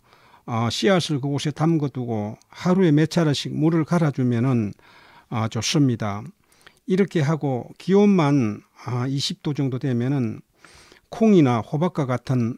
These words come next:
암발화 종류의 씨앗도 오 일에서 일주일 정도면은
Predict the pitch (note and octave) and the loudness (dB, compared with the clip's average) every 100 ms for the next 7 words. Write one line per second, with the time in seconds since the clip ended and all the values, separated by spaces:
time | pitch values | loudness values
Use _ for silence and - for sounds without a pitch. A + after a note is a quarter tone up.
0 | _ - A#2 E3+ F3 E3 D#3+ C#3 C3+ C3+ | _ -2 2 4 4 2 2 0 0 0
1 | A#2 - C#3 B2 C3 C3 G#2+ A#2+ _ _ | -2 -4 -4 -4 -6 -4 -4 -8 _ _
2 | _ _ - B2+ F#3+ F3+ D3+ D3+ F3 F#3+ | _ _ 0 4 4 4 2 -2 -4 -4
3 | E3 F#3+ C#3 C3+ B2 A#2 A2+ B2 G#2+ | -2 -2 0 -2 -2 -2 -2 -2 -4